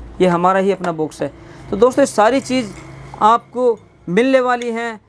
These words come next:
केवल और केवल सिर्फ फ़ोर्टी टू, बयालीस रुपये में।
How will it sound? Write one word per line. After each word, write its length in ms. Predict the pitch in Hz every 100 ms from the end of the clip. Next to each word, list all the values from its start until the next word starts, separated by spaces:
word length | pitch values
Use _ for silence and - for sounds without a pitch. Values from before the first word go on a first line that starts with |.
| _ _ -
केवल 340 | 233 240 247
और 140 | 247 233
केवल 240 | 233 233
सिर्फ 360 | 226 226 240 208 226 - _ _ _ _ _
फ़ोर्टी 440 | - 214 214 247
टू, 340 | - 240 240 196 _ _ 156
बयालीस 480 | 165 220 233 226
रुपये 180 | 202 208
में। 200 | 190 143